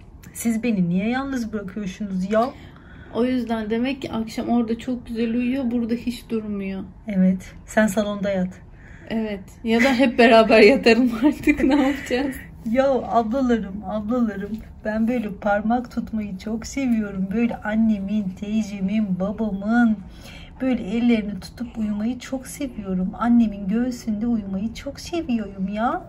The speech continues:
Speaker 1: Ben o yüzden de uyumuyorum ya. Sarılığı da, evet, sarılık var kızlar. Ama, e, ciddi böyle tehlike sınırında falan değil. Hani hastanede yatacak gibi değil. Böyle yazın arkadaşlar da oluyor.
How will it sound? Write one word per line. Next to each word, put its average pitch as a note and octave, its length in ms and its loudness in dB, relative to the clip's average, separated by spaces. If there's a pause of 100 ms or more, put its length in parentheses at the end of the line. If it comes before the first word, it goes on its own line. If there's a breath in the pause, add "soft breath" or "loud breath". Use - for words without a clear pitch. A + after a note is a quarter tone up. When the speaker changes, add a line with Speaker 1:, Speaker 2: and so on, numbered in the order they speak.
(460 loud breath)
Speaker 1:
Ben C#4 120 6
o C4+ 160 0
yüzden D#4+ 540 2
de A#3 60 4
uyumuyorum G#3 480 0
ya. C#4+ 220 -2
Sarılığı C#4 680 -2
da, B3+ 80 2
evet, A#3+ 340 -2
sarılık B3+ 440 0
var A#3+ 240 4
kızlar. A#3 420 -2 (500 loud breath)
Ama, D4 300 4 (360)
e, G3+ 220 -2
ciddi A3+ 680 0
böyle G#3+ 200 -2
tehlike A3 460 -2
sınırında G#3 520 -2
falan C4+ 340 -6
değil. F#3+ 140 -2
Hani F#3 180 4
hastanede F#3+ 440 -2
yatacak F#3+ 460 -4
gibi F#3 260 -4
değil. C4+ 180 -4 (760 loud breath)
Böyle F#3+ 140 -2
yazın F#3+ 280 0
arkadaşlar F#3 760 0
da F#3+ 60 -4
oluyor. F#3+ 380 0